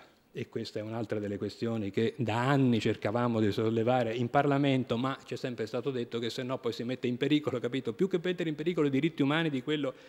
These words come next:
che viene eventualmente colpito dal manganello, la sicurezza individuale del poliziotto.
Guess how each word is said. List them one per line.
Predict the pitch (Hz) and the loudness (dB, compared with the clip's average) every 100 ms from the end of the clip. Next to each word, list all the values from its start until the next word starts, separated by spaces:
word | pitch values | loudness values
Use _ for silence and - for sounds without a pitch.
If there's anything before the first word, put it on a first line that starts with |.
| - _ | -20 _
che | - | -10
viene | 120 131 135 120 127 | -4 -2 0 -2 -2
eventualmente | 120 123 120 127 139 131 117 - - - - _ _ - | -2 -2 0 0 0 -2 -4 -6 -20 -20 -20 _ _ 2
colpito | 135 131 160 143 | 4 4 2 2
dal | 160 | 0
manganello, | 175 190 190 185 170 180 175 - | 0 0 2 4 4 4 2 2
la | 175 | 0
sicurezza | 165 190 180 160 143 147 151 | 0 -2 2 4 4 2 0
individuale | 127 131 143 127 101 104 | 0 2 2 4 4 4
del | 101 | 0
poliziotto. | - 87 90 - - 82 - - | -2 -4 -6 -8 -10 -12 -14 -16